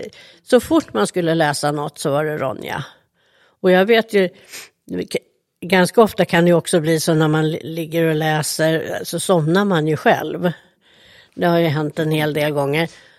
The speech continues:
Eller att man liksom tappar något ord här och så här. Men du vet, hon visste exakt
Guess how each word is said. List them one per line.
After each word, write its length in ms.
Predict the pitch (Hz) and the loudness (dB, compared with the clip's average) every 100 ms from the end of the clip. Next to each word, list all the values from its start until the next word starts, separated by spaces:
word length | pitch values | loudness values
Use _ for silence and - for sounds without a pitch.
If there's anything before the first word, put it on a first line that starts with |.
| _ _ _ _ _ - | _ _ _ _ _ 0
Eller 460 | 185 180 180 180 | 4 4 4 4
att 220 | 160 143 | 2 0
man 380 | 156 160 156 160 127 - - _ _ _ _ _ _ _ | 0 0 2 -2 -6 -16 -20 _ _ _ _ _ _ _
liksom 400 | 185 156 151 160 - - | -6 -4 -4 -8 -12 -8
tappar 380 | - 123 - 156 | -4 -4 -4 -4
något 240 | 160 156 | -4 -4
ord 460 | 170 160 156 156 156 | -4 -4 -6 -8 -6
här 300 | 151 147 147 | -4 -2 -4
och 100 | 147 | -6
så 80 | 151 | -6
här. 140 | 165 | -4
Men 160 | 170 180 | -2 0
du 80 | |
vet, 200 | 170 165 | 0 -2
hon 260 | 180 190 196 - | -4 -4 -4 -12
visste 360 | - 208 - 180 | -4 -4 -2 -4
exakt 680 | 185 - 254 202 - _ | -4 -4 -4 -4 -10 _